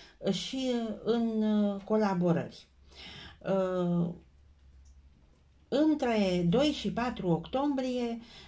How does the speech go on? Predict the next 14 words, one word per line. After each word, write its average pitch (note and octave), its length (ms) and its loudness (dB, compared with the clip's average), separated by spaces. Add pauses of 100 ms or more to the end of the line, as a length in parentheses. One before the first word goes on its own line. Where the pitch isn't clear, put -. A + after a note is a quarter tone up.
(120)
avem, A#3 560 0 (1200)
un, G#3+ 420 4 (220)
o G#3 240 0
foarte C4 300 0
mare G#3 280 4
energie E3+ 540 4
acumulată G3+ 720 0
pentru F3 400 0 (100)
voi G#3 240 2
în F#3 120 2
domeniul, E3+ 840 2 (440)
contractelor, G3 840 2
asocierilor, E3+ 1300 2
proceselor, E3+ 1080 -2